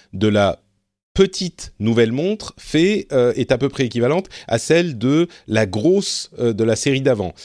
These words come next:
Donc il y a vraiment une, euh, une grosse augmentation de la taille de l'écran pour un boîtier qui est à peu près sensiblement identique en taille, un processeur plus puissant, et cetera.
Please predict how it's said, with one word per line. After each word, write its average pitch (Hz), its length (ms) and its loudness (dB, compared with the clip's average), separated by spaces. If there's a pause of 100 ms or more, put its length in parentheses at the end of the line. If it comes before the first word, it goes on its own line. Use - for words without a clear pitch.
(180)
Donc 123 340 0
il 95 40 -8
y 95 60 -2
a 87 60 -2
vraiment 123 320 0
une, 98 240 0
euh, 87 280 -2
une 95 160 -6
grosse 107 380 -2
augmentation 98 640 -2
de 98 60 -4
la 92 80 -2
taille 87 180 -4
de 82 80 -6
l'écran 160 340 -4
pour 151 320 -2
un 101 160 0
boîtier 101 360 -2
qui - 100 -8
est 87 60 -2
à 82 40 -4
peu 90 140 -4
près - 300 -2
sensiblement 110 640 -4
identique 98 420 -6
en 90 80 -6
taille, 156 320 0 (460)
un 104 80 -2
processeur 104 440 -2
plus 95 140 -10
puissant, 113 260 -8
et 98 60 -2
cetera. 101 460 -2